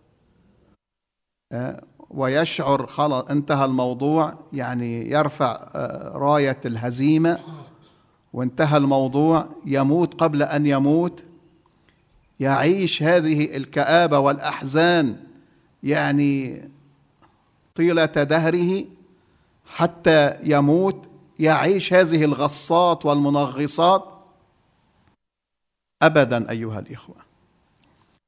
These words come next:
تعلموا، آه، في اللغة العربية، تعلموا هذا الحرف مهم جداً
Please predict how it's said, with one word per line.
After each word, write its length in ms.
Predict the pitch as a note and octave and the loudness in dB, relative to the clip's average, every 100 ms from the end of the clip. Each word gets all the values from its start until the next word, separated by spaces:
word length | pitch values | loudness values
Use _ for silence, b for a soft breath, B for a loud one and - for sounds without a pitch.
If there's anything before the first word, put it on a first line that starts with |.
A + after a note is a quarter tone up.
| _ - | _ -10
تعلموا، 800 | A#2+ C3 F#3+ E3+ D3+ C3+ C3+ C#3 - _ _ _ _ _ _ _ _ _ _ _ _ - | -4 -2 0 2 2 2 -2 -8 -18 _ _ _ _ _ _ _ _ _ _ _ _ -12
آه، 180 | A2 - | -10 -8
في 160 | C3 | -6
اللغة 320 | B2 E3 E3 | -2 0 2
العربية، 920 | C#3+ A#2+ C3 C3 D3 D3 C#3 C#3 - - - _ _ - | 2 2 0 0 0 2 0 -2 -6 -14 -20 _ _ -8
تعلموا 540 | C#3+ C3+ E3+ D#3+ C#3+ C#3+ | -2 0 0 0 -2 -2
هذا 220 | C3+ B2+ | 0 -2
الحرف 540 | A2+ C3+ B2+ A2+ - _ _ _ _ _ _ _ _ _ _ _ | -4 -6 -6 -10 -18 _ _ _ _ _ _ _ _ _ _ _
مهم 420 | C3+ C3+ D#3+ C#3+ C3 | -4 0 2 2 -2
جداً 520 | A#2+ C3+ A2+ A2 | -2 -4 -4 -10